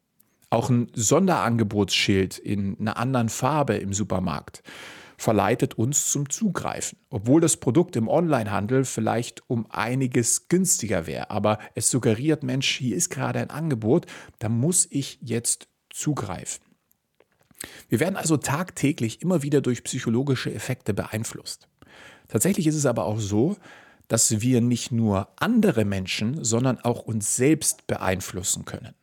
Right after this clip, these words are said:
nämlich indem wir unsere Wahrnehmung verändern. Bestes Beispiel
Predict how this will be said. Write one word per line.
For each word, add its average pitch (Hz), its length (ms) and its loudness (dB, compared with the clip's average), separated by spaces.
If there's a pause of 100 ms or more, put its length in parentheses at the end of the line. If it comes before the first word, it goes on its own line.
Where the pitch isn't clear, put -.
(320)
nämlich 107 560 2
indem 107 320 -2
wir 117 100 0
unsere 110 280 -2
Wahrnehmung 110 440 2
verändern. - 440 -10 (720)
Bestes 143 280 2
Beispiel 175 560 2